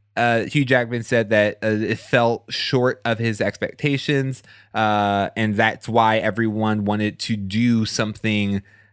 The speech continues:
uh, different with the Wolverine and then Logan.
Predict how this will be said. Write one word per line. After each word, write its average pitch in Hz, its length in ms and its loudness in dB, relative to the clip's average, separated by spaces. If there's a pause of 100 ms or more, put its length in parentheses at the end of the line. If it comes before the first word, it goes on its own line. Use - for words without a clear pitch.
(100)
uh, 98 320 0
different 113 500 0
with 98 300 0
the 104 120 2
Wolverine 104 880 -2 (100)
and 120 460 -4
then 101 400 -2
Logan. 87 880 -2